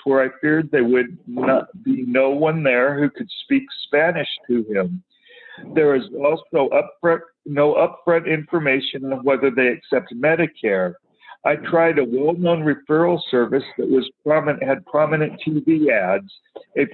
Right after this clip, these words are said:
place for mom. They explained that they only refer to private facilities that require money up front, which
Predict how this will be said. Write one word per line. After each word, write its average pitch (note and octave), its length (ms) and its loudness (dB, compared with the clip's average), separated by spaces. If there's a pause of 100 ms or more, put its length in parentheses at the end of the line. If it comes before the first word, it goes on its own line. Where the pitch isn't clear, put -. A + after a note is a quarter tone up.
place B2+ 200 2 (200)
for C3 160 2
mom. A2 600 0 (540)
They D#3+ 160 2
explained E3 640 0
that D3+ 180 -10
they D3+ 120 2
only D#3 260 0
refer D#3 480 0
to B2+ 120 -2
private C#3+ 440 0 (100)
facilities B2+ 840 0 (400)
that D3 100 2
require C3+ 720 2
money C#3 340 0
up C3+ 80 0 (220)
front, E3 340 0 (400)
which D3 200 0